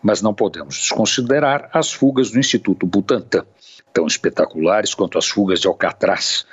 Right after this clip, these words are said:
campos de concentração ou de mafiosos impiedosos querendo o fígado da mocinha. E também tem as que vieram convidadas pelos parentes que chegaram antes e se deram bem.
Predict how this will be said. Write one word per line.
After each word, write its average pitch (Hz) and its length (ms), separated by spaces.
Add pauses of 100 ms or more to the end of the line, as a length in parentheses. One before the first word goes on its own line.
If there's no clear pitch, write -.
(220)
campos 110 320
de - 100
concentração 127 880 (380)
ou 165 220
de 131 100
mafiosos 110 640
impiedosos 95 800
querendo 82 420
o - 40
fígado 78 420
da 78 80
mocinha. - 560 (320)
E 139 80
também 131 480 (120)
tem 120 280
as 113 160
que 131 120
vieram 92 360
convidadas 104 640
pelos - 280
parentes 101 500
que - 80
chegaram 90 580
antes 110 280
e 104 40
se - 140
deram 82 320
bem. - 220